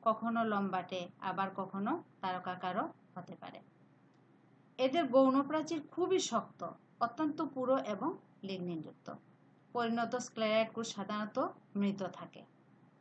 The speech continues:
কোষপ্রাচীর কূপযুক্ত হয়। তো আজ এ পর্যন্তই।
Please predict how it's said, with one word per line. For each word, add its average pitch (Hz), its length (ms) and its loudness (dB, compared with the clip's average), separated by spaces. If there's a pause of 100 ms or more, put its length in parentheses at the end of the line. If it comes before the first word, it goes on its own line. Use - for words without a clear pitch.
(140)
কোষপ্রাচীর 240 560 0
কূপযুক্ত 214 540 -4 (500)
হয়। 165 180 -8 (2750)
তো 196 60 -4
আজ 220 320 0
এ 233 120 -2
পর্যন্তই। 254 680 0